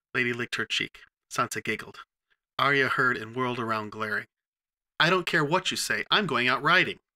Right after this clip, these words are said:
Her long, horsey face got the stubborn look that meant she was going to do something willful. "Gods be true, Arya. Sometimes you act like such a child," Sansa said. "I'll go by myself, then. It will be ever so much nicer that way." "Lady and I will eat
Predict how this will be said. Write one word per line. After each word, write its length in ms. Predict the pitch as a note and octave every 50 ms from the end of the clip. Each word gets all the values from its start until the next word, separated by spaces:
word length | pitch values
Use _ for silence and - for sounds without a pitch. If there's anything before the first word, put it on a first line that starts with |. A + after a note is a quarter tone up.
| _ _ _ _ _ _ _ _ _ _ _ _ _ -
Her 60 | B2
long, 240 | B2+ C#3 C#3+ D#3 D#3+
horsey 380 | C#3 C#3+ D3 D3+ D#3 - - D3
face 300 | - - C3+ A#2 - -
got 220 | - A#2 G#2+ -
the 60 | A#2
stubborn 440 | - - - B2+ B2 D3+ C#3+ C3+ C3
look 200 | C3+ B2+ - _
that 100 | - G2+
meant 240 | A2 A2 A2+ A2+ A2
she 160 | - - A#2+
was 140 | A2+ G#2+ -
going 220 | - A#2 A#2 A2
to 80 | - -
do 120 | - A2+
something 380 | G2+ - B2 G#2+ - G#2+ G#2+ G#2
willful. 420 | A2 G#2+ G#2 - - - F#2+ - _ _ _ _ _ _ _ -
"Gods 260 | - A#3+ A#3 F3 -
be 100 | - A#2+
true, 280 | - - - C3 B2+ F#2+
Arya. 440 | A2+ A#2 A#2 A#2 A#2 A#2 A2+ A#2+ - - _ -
Sometimes 400 | - A3+ G#3+ G3 F3+ D#3 C3 C3
you 120 | A2+ -
act 180 | B2 A#2+ - -
like 160 | A#2+ A2 -
such 240 | - C3+ A#2+ - -
a 20 |
child," 460 | - - - C#3+ B2+ A2+ G#2+ G2+ - _ _ _ _ _ _ _ -
Sansa 320 | - A2+ G#2 - - A2
said. 320 | - - - A2+ A2 G#2+ - _ _ _ _ _ _ _ _ _ _ -
"I'll 100 | D#3+ D#3+
go 140 | D3+ E3 D3+
by 160 | D#3 D#3 D#3
myself, 400 | D#3+ D#3+ - - F3+ F3+ F3 - -
then. 140 | A#2 G2+ - _ _ _ _ _ _ _ _ _ _ _
It 140 | D3+ D3 D3
will 100 | C#3+ C#3
be 140 | C3+ D3 - -
ever 220 | F3+ F3+ E3+ D#3 C3+
so 200 | - - D3 C3+
much 280 | C3+ C3 - - -
nicer 320 | C#3+ C#3+ D3+ D3+ - B2+ A2+
that 240 | A#2 A2 G2+ A2
way." 180 | A#2 G#2+ G#2+ G2+ - _ _ _ _ _ _ _ - C#3+
"Lady 180 | D#3+ F3 E3
and 80 | D3 C#3
I 140 | B2+ B2+ B2+
will 160 | B2+ C3 A#2
eat 160 | A#2 B2+ -